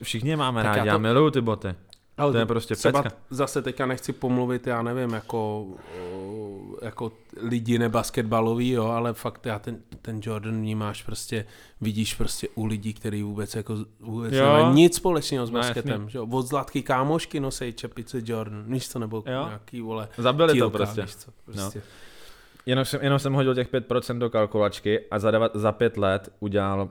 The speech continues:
Speaker 1: Jordan jenom za těch pět procent devět set padesát milionů dolarů.
Speaker 2: Mhm. Hele, hele, já jsem
Speaker 1: <laughs> To je strašný.
Speaker 2: právě jsem nechtěl vůbec se pouštět do tady těch, eh, částek, <laughs> protože,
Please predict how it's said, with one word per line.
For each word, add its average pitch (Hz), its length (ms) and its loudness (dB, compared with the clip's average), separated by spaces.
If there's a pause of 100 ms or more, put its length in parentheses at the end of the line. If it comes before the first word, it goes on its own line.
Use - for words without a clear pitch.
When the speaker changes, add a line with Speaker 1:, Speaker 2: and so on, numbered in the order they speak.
(320)
Speaker 1:
Jordan 104 500 4
jenom 107 320 0
za 95 100 2
těch 95 160 -6
pět 101 200 -2
procent 95 340 0
devět 98 320 0
set 92 160 -6
padesát 95 480 -2
milionů 90 460 -2
dolarů. 82 360 -4
Speaker 2:
Mhm. 120 260 -4 (420)
Hele, 160 220 2
hele, 160 280 2
já 151 120 0
jsem 170 160 -6 (360)
Speaker 1:
<laughs> - 60 -12
To - 80 -2
je - 60 -8
strašný. - 540 -6
Speaker 2:
právě 151 280 2
jsem 165 160 0
nechtěl 160 300 0
vůbec 156 240 -4
se 170 120 -2
pouštět 160 520 -6
do 147 140 0
tady 139 260 0
těch, 151 400 -4 (320)
eh, - 60 -10
částek, 131 580 2
<laughs> - 0 -
protože, 131 440 2